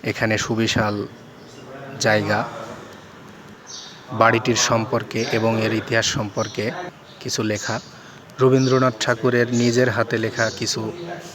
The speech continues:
চিঠি। মৃণালিনী দেবীকে লেখা রবীন্দ্রনাথের চিঠি। এখানে একটি আলমারি,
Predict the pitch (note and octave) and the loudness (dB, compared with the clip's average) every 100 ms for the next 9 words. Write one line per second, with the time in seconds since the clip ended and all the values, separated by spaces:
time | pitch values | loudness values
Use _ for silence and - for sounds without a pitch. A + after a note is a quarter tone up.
0 | - - - - A2+ - A2+ - - - | -18 -20 -8 -4 -2 -2 -4 -6 -12 -14
1 | - - - - F3+ G3+ A3 G#3+ G#3+ G#3 | -16 -20 -20 -14 -8 -4 -4 -4 -6 -8
2 | F#3+ - A#2 A2 - C#3+ C#3+ C#3+ - - | -10 -12 -18 -18 -16 -16 -16 -14 -12 -12
3 | - - C#3+ C#3+ D3+ D3+ D3 C#3+ C3+ C#3+ | -12 -2 4 6 8 8 6 6 8 6
4 | C#3 C#3 C3 - B2 B2 A#2+ B2 A#2 A#2+ | 4 4 4 2 2 4 2 2 2 0
5 | A#2+ A#2+ A2+ - - - - - - A#2+ | 2 0 -2 -6 -18 -18 -18 -6 -2 -2
6 | - G2+ - - - - - - - - | -4 -8 -12 -18 -14 -14 -16 -18 -20 -20
7 | - - - - A2 C3 B2+ A#2+ - A#2 | -20 -20 -18 -8 -2 0 0 0 2 2
8 | A#2 A2 A2 - | 2 0 -2 -4